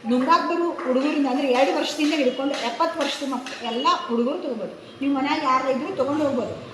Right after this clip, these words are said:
ಆದ್ರೆ ಇದ್ದೇ ಇಡಾಕ್ ಬರೋದಿಲ್ಲ ಔಷಧಿ. ಇವತ್ತ ಮುಗಿಸ್ಬೇಕು. ಯಾಕಂದ್ರೆ ಅದಕ್ಕೆ ಎಲ್ಲಾರನ್ನೂ ಇಲ್ಲೇ ಕರೀತೇವೆ. ಇಲ್ಲಾಂತಂದ್ರೆ ನಾಳೆ ಬರ್ರಿ,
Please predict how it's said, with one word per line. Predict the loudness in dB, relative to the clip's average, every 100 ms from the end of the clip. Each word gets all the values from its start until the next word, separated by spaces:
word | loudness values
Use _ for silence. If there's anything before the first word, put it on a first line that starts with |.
| -4
ಆದ್ರೆ | -4 -2 -2
ಇದ್ದೇ | 0 0
ಇಡಾಕ್ | 2 2 2 2
ಬರೋದಿಲ್ಲ | 0 0 0
ಔಷಧಿ. | 0 0 -2 -2 -4 -6 -10 -10 -10 -4
ಇವತ್ತ | 0 0 0 0 2
ಮುಗಿಸ್ಬೇಕು. | 2 0 -2 -2 -4 -6
ಯಾಕಂದ್ರೆ | -2 0 2
ಅದಕ್ಕೆ | 2 2 0
ಎಲ್ಲಾರನ್ನೂ | 0 2 2 4
ಇಲ್ಲೇ | 4 4
ಕರೀತೇವೆ. | 4 0 0 -4 -2
ಇಲ್ಲಾಂತಂದ್ರೆ | 0 0 -2 0
ನಾಳೆ | 0 2 4
ಬರ್ರಿ, | 4 4 6